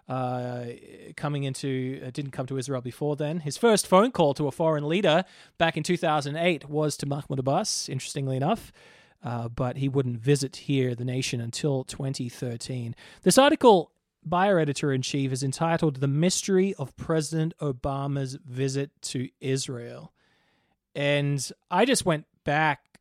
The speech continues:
into this article because Mister Flurry in this article does highlight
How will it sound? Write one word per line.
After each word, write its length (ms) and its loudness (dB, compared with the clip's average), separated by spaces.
into 280 2
this 400 -4
article 560 -2
because 640 -4
Mister 480 4
Flurry 460 6
in 120 0
this 340 0
article 380 -4
does 220 0
highlight 800 -2